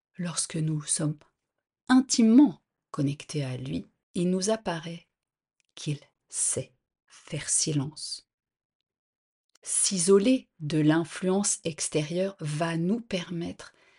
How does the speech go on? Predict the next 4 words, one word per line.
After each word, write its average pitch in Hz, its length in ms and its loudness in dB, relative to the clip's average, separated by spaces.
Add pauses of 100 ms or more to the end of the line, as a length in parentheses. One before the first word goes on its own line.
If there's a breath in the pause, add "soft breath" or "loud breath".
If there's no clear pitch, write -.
(160 soft breath)
cette - 360 -4
reconnexion 165 1000 -6 (360)
avec 160 400 -4
nous, 151 180 -6